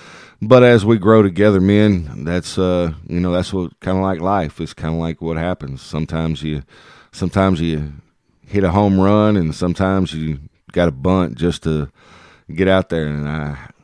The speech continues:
I apologize again. Uh, last week was just a, a bunt week for me that, uh, I was, I was just trying to figure out, uh, you know, where God had me in this, in this moment, in this, uh,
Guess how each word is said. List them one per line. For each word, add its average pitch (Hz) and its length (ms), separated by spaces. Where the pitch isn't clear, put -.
I 73 80
apologize 82 580
again. 80 420
Uh, 73 280
last 78 360
week 87 200
was 78 120
just 87 240
a, 71 300
a 73 80
bunt 73 360
week 82 280
for 76 160
me 92 300
that, 73 320
uh, 69 320
I 80 160
was, 78 440
I 90 60
was 104 180
just 107 180
trying 110 220
to 104 60
figure 104 300
out, 104 300
uh, 82 380
you 95 200
know, 90 280
where 95 260
God 98 300
had 95 240
me 92 200
in 90 120
this, 90 320
in 87 200
this - 440
moment, 87 500
in 85 180
this, 85 340
uh, 71 420